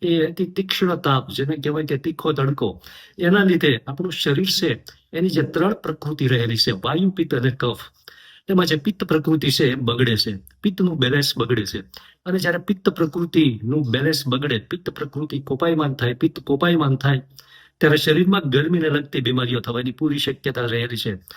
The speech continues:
અને આ જ સમયે, આ જે પિત્ત પ્રકો-, પિ-, પિત્ત પ્રકોપનો સમય છે,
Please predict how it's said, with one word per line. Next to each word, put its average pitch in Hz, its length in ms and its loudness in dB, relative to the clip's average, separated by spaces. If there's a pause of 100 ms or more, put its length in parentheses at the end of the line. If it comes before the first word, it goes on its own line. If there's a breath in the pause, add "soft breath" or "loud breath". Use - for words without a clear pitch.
(280 loud breath)
અને 180 140 0
આ 175 220 0
જ 180 40 -2
સમયે, 165 580 2 (220)
આ 165 160 0
જે 156 360 0
પિત્ત - 400 -6
પ્રકો-, 156 600 -2
પિ-, 185 280 -4
પિત્ત 175 260 -2
પ્રકોપનો 175 520 0
સમય 151 320 0
છે, 147 260 -2